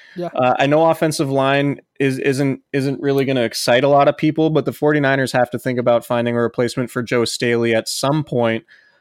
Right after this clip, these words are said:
Speaker 2: Uh, and if they f-, think one of these guys could potentially replace Staley and maybe play guard in the meantime or work as a swing tackle in the meantime, then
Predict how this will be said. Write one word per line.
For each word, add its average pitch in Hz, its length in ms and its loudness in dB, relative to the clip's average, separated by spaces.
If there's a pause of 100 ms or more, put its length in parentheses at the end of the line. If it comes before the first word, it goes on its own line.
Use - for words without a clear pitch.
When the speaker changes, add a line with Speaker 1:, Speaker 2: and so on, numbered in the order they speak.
(140)
Speaker 2:
Uh, 117 300 2
and 135 160 0
if 131 220 -4
they 147 460 2 (420)
f-, - 160 -6
think 143 240 -2
one 135 140 2
of 131 80 0
these 131 200 0
guys 120 540 4 (300)
could 135 160 0
potentially 127 800 -2
replace 127 420 -2
Staley 127 640 0
and 123 160 -2
maybe 123 240 2
play 120 220 0
guard 123 280 4
in 135 120 0
the 135 60 0
meantime 139 600 0
or 135 180 0
work 120 220 0
as 123 140 -6
a 123 40 -4
swing 131 300 -4
tackle 135 380 0
in 139 80 0
the 139 60 0
meantime, 139 580 -2 (380)
then 131 280 0